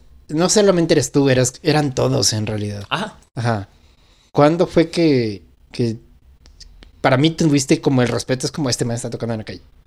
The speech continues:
Speaker 1: O sea, este man no viene, no so-, no es hijo de papi y mami, que viene a la universidad a estudiar música porque se dio cuenta de que la música es su vida. A ver, entiéndase que esa retórica tiene que tener fundamento.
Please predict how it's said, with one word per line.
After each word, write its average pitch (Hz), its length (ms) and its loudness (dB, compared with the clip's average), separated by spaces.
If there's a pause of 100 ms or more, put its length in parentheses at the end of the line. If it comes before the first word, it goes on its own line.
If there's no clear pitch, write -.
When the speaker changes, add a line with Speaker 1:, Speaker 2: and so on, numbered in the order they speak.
(240)
Speaker 1:
O - 60 -8
sea, 147 100 0
este 143 240 2
man 143 260 4
no 147 120 4
viene, 151 540 4
no 135 220 -2
so-, 151 220 4
no 147 120 2
es 147 140 2
hijo 156 180 0
de 123 100 4
papi 131 240 0
y 120 40 -2
mami, 143 360 0 (380)
que 131 120 -2
viene 131 200 2
a - 20 2
la 131 80 2
universidad 123 640 2
a - 20 2
estudiar 127 380 0
música 131 360 -2
porque 123 240 -8
se - 100 -6
dio 123 120 0
cuenta 120 220 -4
de 120 80 -2
que 120 80 -4
la 113 80 -2
música 113 280 -6
es 104 60 -8
su - 100 -10
vida. 107 260 -2 (960)
A 113 160 -8
ver, 82 140 -6 (720)
entiéndase 135 680 0
que - 80 -8
esa 143 160 2
retórica 127 680 2 (640)
tiene 156 200 4
que 156 60 -2
tener 131 220 0
fundamento. 131 680 -2